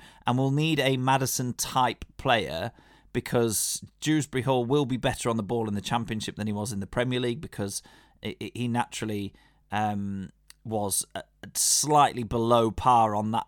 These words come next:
front in the Premier League, but he's dropping down a division,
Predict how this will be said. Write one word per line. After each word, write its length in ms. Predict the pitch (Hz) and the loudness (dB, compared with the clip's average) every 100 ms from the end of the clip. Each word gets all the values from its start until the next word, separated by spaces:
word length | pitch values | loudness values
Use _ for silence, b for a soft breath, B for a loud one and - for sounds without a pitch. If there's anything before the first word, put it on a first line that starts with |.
| - | -8
front 320 | - 104 98 | -4 -4 -4
in 120 | 110 104 | -6 -6
the 60 | |
Premier 360 | 92 156 131 92 | -2 0 0 -2
League, 260 | 90 101 - | -6 -8 -8
but 80 | 107 | -8
he's 120 | 101 | -6
dropping 320 | - 127 107 | -4 -4 -2
down 280 | 107 117 104 | -4 -2 -2
a 20 | |
division, 500 | 95 92 95 139 127 | -4 -8 -8 -6 -8